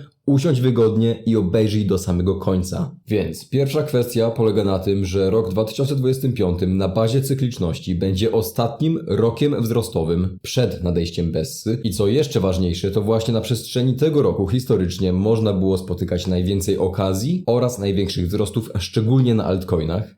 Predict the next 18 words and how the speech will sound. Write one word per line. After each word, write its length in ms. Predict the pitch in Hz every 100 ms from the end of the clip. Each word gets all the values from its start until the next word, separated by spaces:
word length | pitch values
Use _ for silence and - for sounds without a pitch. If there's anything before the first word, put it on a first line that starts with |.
| -
Jak 180 | 120 -
cofniemy 360 | 95 104 98
się 160 | 87 90
o 100 | 90
cztery 440 | - - 123 110
lata 280 | 95 85 85
wstecz, 460 | - 110 107 - _
to 120 | 113
widzimy, 300 | 101 95 95
jak 180 | 90 90
to 60 | 87
wyglądało 480 | 82 82 76 76 -
o 100 | 90
tutaj, 580 | 131 131 110 107 107 -
czyli 180 | 104 95
przed 460 | - 101 - - -
dużą 300 | 95 92 82
Bessą, 680 | 92 90 - 95 92 90